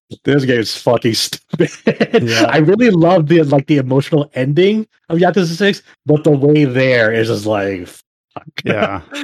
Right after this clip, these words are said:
Speaker 2: And, like, the
Speaker 1: Um,
Speaker 2: thing is, is that Yakuza Seven has a really good emotional ending, but even that has a few caveats that
Speaker 1: Uh-huh.
Speaker 2: are quite contrived. And then
Speaker 1: Yes,
Speaker 2: fo-, and then,
Speaker 1: yeah.
Speaker 2: then Fours is a complete meme at this point.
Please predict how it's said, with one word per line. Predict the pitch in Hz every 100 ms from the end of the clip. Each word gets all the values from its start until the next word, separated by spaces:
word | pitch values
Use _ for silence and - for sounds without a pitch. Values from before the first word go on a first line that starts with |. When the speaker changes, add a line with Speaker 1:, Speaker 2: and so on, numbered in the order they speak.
| 254 - _ 156 -
Speaker 2:
And, | 151
like, | 170 151
the | 123
Speaker 1:
Um, |
Speaker 2:
thing | 165 226
is, | 190 180
is | 147
that | 143
Yakuza | 139 165 190 151 127
Seven | 147 139 120 113 101 _ _ _ _ _
has | 135 120
a | 110
really | 120 127 120
good | 120 110 101 _ -
emotional | 127 123 127 123
ending, | 123 117 113
but | 131
even | 156 135
that | 135
has | 127 113
a |
few | - 127 123
caveats | - 117 110 107 101 98
that | 123
Speaker 1:
Uh-huh. | 107
Speaker 2:
are | 104 101 _ _
quite | 143 139 120 117
contrived. | - 110 - 110 98 98 98 _ _ _
And | 139
then | 139
Speaker 1:
Yes, | 127 101
Speaker 2:
fo-, | 165 196
and | 160
then, | 147
Speaker 1:
yeah. | 113 101 98 _ -
Speaker 2:
then | 143 139
Fours | 131 _ _ - 165 156 135
is | 131
a | 127
complete | 117 104 113
meme | - 117 107
at | 101
this | 107
point. | - 113 104 101